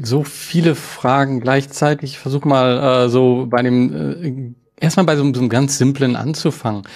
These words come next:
Ähm, was wir ja so alles so ein bisschen gerade rausgelassen haben, ist ja dann auch wirklich der Kern des Unternehmens, nämlich Verkaufszahlen, Bilanzen. So, also das ist ja grundsätzlich erstmal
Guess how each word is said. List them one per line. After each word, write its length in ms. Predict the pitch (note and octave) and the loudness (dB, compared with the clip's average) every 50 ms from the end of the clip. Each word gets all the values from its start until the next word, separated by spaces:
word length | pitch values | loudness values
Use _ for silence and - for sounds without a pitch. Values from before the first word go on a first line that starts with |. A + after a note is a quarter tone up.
| - - - - - - - - _ - | -20 -20 -20 -20 -20 -20 -20 -16 _ -2
Ähm, 300 | C3 B2 B2 B2 A#2+ A#2+ - - _ _ _ _ - - _ _ - G#4+ - _ - _ - | 0 0 2 0 -2 -4 -6 -14 _ _ _ _ -20 -20 _ _ -20 -20 -20 _ -20 _ -4
was 220 | - C3+ B2 - - | -4 -4 -2 0 2
wir 80 | F3 | 4
ja 160 | E3+ D#3+ D3+ C#3 | 4 4 2 0
so 160 | B2+ D#3 - | -4 -6 -4
alles 280 | - D3+ F3+ G3+ - | 0 0 2 2 2
so 80 | - F3+ | 0 0
ein 40 | D3+ | 0
bisschen 320 | E3 - - E3 D3 C3 | 0 0 0 0 0 0
gerade 260 | A#2+ B2 C3 B2+ A#2+ | 0 0 0 0 0
rausgelassen 720 | G#2 G2+ B2 D#3+ - - - F3+ F3 E3+ D#3 - - F3 D#3 | 0 0 0 0 0 -2 -2 -2 0 0 -2 0 -2 0 0
haben, 420 | D#3+ D#3+ D#3+ D#3+ E3 D#3+ - - _ _ _ | 2 2 2 2 0 -2 -4 -8 _ _ _
ist 340 | - D#3+ D3+ - - - - | -8 -6 -6 -6 -8 -4 0
ja 260 | E3 E3 D#3+ D#3 D#3 | 2 2 4 4 2
dann 260 | C#3+ C#3 D3+ C#3+ C#3+ D3 | 2 2 0 0 0 0
auch 280 | C#3+ - C#3 B2 A#2+ | 0 0 0 0 0
wirklich 360 | B2+ C3+ C3+ C#3 D3 C#3 C#3 - _ _ _ - C#4+ A3 E3+ D#3 C#3+ - _ _ - | 0 0 0 0 -2 -4 -4 -6 _ _ _ -14 -12 -12 -10 -12 -12 -16 _ _ 0
der 100 | - - | 0 0
Kern 720 | F#3+ - - - C#3 C3+ C#3+ E3 E3+ D#3+ D3+ D#3 D3+ C3 A#2+ | 0 -2 -4 0 2 4 4 4 2 2 0 -2 -6 -6 -2
des 240 | - C3+ C3 - - | 0 0 0 -2 -4
Unternehmens, 840 | F#3+ D3 B2 C3 A#2+ A2+ A2 A2+ C3 F3 G3+ G3 G3 F#3 F3 - D#3+ | -2 -2 0 0 0 0 0 0 2 2 2 2 0 0 0 0 0
nämlich 240 | C#3+ C#3+ C#3 C3 - | 2 2 0 0 -2
Verkaufszahlen, 800 | - B2+ - - C3+ D3 D3+ D3 - - - D3 C#3+ C#3 C#3 C3 | -4 -4 -2 0 0 0 0 -2 -4 -2 0 2 2 2 2 0
Bilanzen. 680 | A#2+ G#2+ G#2+ G#2+ A2+ A#2+ A2 - A#2+ A2+ A2 B2 D3 - | -2 -2 -4 -4 -4 -4 -4 -6 -8 -8 -8 -12 -16 -16
So, 120 | - B2 | -12 -8
also 160 | B2 A#2+ A#2 B2 | -6 -2 -2 0
das 140 | B2+ B2 D#3 | 0 0 0
ist 60 | D#3+ | -2
ja 60 | D#3+ | -2
grundsätzlich 640 | C3+ B2 D3 G3 A3 - G#3 F#3+ F#3+ F#3+ F3 E3 - | 0 0 0 0 2 2 0 0 0 -4 -8 -6 -2
erstmal 480 | D3+ D3 D#3 - - E3 D3+ D3+ D#3 | 0 0 0 0 0 0 2 2 0